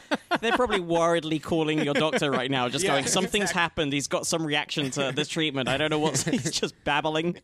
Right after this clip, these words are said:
Speaker 2: Exactly. It, it, it, the guy is farting so much down there. We're very, very
Speaker 1: <laughs>
Speaker 2: concerned.
Speaker 1: Occasionally having a one-sided conversation, then nothing
Speaker 2: Yeah.
Speaker 1: for a while. Um, also, uh,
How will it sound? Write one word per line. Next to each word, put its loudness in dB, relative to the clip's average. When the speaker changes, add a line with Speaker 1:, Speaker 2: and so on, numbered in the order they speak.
Speaker 2:
Exactly. -4
It, -2
it, -8
it, -10
the -4
guy -2
is 0
farting -2
so 0
much -2
down -2
there. -2
We're 0
very, -2
very 0
Speaker 1:
<laughs> 0
Speaker 2:
concerned. -2
Speaker 1:
Occasionally -2
having -4
a 2
one-sided -2
conversation, -2
then 0
nothing 0
Speaker 2:
Yeah. 0
Speaker 1:
for -2
a 2
while. 0
Um, 0
also, 2
uh, 0